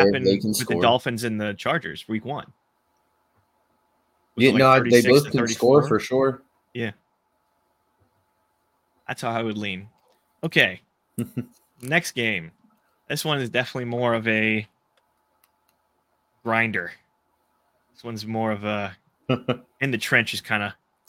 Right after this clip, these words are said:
Speaker 1: We got the Tennessee Titans at the Cleveland Browns.
Speaker 2: The Titans.
Speaker 1: There it is.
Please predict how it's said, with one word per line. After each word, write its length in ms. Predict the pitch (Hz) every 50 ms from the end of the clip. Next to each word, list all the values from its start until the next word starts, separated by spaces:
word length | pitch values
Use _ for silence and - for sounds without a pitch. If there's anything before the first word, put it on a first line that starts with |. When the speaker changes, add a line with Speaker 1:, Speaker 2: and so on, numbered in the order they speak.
| - _ _ _ _ _ _ _ _ _ _ -
Speaker 1:
We 60 | - 127
got 140 | 147 127
the 60 | - 104
Tennessee 420 | - 143 143 151 151 - 139 131
Titans 360 | - 131 135 151 147 147 120
at 120 | 123 127 -
the 60 | 95
Cleveland 440 | - - - 131 127 123 117 110 92
Browns. 480 | 104 107 101 98 90 82 85 - - _ _ _ _ _ _ _ _ _ _ _ _ _ _ _ -
Speaker 2:
The 100 | 78 80
Titans. 640 | - - - 117 - - 98 95 95 95 - - - _ _ _ _ _ _ _ _ _ _ _ _ _ _ - _ _ - - - - - - -
Speaker 1:
There 140 | 123 117 110
it 80 | 92
is. 220 | 90 90 90 -